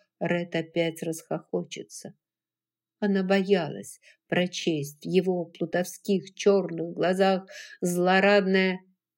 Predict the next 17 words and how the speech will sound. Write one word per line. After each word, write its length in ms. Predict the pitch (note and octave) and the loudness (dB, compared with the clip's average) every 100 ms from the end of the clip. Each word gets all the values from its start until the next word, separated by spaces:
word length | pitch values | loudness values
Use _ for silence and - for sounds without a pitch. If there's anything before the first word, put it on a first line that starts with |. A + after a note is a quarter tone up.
| _ _ | _ _
«Я 280 | C3 B2+ C#3 | -6 -4 -4
же 120 | C3+ | -8
тебе 300 | - B2 B2+ | -10 -8 -8
говорил», 560 | B2+ C3 D3 G#3+ A3 - _ _ _ _ _ _ _ | -6 -6 -4 -6 -6 -14 _ _ _ _ _ _ _
даже 380 | F#3+ F#3 G3+ G3+ | 4 6 6 4
если 420 | G3 G#3+ G#3 G#3 | 2 2 0 0
бы 140 | G3 G3+ | 4 4
он 320 | G#3+ A3 G#3+ - _ - | 4 0 -4 -14 _ -6
не 180 | F3+ | -4
сказал 560 | F#3+ - G3 F#3+ F3 E3+ | -4 -8 -6 -4 -6 -10
этого 280 | E3 - D#3 | -12 -12 -12
вслух. 440 | - - D3 D3 _ _ _ _ _ _ _ _ _ | -12 -6 -6 -6 _ _ _ _ _ _ _ _ _
Поэтому 520 | F#3 E3+ D#3+ D#3+ E3 | -4 -4 -4 -4 -4
она 320 | F3 F3+ G3 F#3+ - _ - | -2 -2 -2 -4 -14 _ -4
кое-как 840 | B3 G#3+ G#3 - E3+ C#3+ D3 - _ _ _ | 0 0 -4 -6 -4 -4 -10 -20 _ _ _
проглотила 760 | - E3+ - D3+ - A#3+ G#3 D#3+ | -8 -6 -6 -8 -6 -4 -2 -4
обиду 500 | E3 F3+ F3+ F3+ | -8 -8 -8 -8